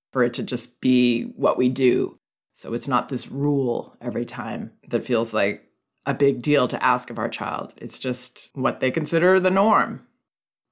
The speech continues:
And then all we're doing is we're having that drink, we're having that food, and being together, socializing maybe, but we're not playing while we're eating or running while we're eating,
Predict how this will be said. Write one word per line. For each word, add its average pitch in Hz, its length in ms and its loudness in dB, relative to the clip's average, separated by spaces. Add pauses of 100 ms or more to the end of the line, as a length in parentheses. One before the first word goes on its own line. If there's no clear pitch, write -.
(140)
And 135 440 4
then 147 240 0
all 147 280 4
we're 175 120 6
doing 190 420 6
is 139 160 -2
we're 127 140 -4
having 151 320 0
that 175 200 0
drink, 180 360 0
we're - 140 -6
having 156 260 -2
that 180 240 -2
food, 156 420 4 (380)
and 110 180 0
being 170 300 4
together, 151 720 2 (380)
socializing 147 1200 2
maybe, 208 520 2 (300)
but 110 140 -2
we're 123 120 2
not 147 360 2
playing 135 460 0
while 117 160 2
we're 110 140 -2
eating 123 580 -2 (360)
or 117 200 0
running 123 420 2
while 110 160 4
we're 117 200 2
eating, 120 520 -2